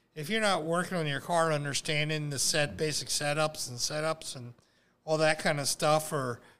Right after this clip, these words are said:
or even the motor combinations, you know, how we, we got too much bottom end, we need to take some of that away, put it up here on the top end or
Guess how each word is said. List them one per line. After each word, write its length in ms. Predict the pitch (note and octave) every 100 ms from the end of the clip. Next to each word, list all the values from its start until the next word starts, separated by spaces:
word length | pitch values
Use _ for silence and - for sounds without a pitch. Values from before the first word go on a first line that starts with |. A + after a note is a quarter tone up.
| _
or 80 | E3
even 240 | A#3 C#4 C#4+
the 80 |
motor 520 | D#3+ E3 A3 F3 C3+ -
combinations, 880 | - C#3+ B2+ B2+ B2 A2+ - A#2 C#3+
you 80 |
know, 60 | D3+
how 300 | G#3+ G#3+ E3+
we, 180 | D#3+ C#3+
we 260 | C#3 C#3+ C#3+
got 340 | D3 C#3+ - - _ _
too 140 | - F#3
much 260 | E3+ D3
bottom 400 | - D3+ E3 D#3+
end, 200 | D#3 D#3+
we 100 | D3
need 200 | C3 D#3+
to 80 | D3
take 280 | - - E3
some 140 | - D#3
of 60 |
that 180 | D#3 D3
away, 280 | C3+ D3 D#3+
put 220 | D#3+ D3+
it 60 | C#3
up 180 | D3 E3
here 180 | D3+
on 120 | D3+ B2
the 100 | A2+
top 420 | D#3 D#3 D#3 D#3+
end 320 | D#3+ D#3+ D#3
or 220 | A#2 A2+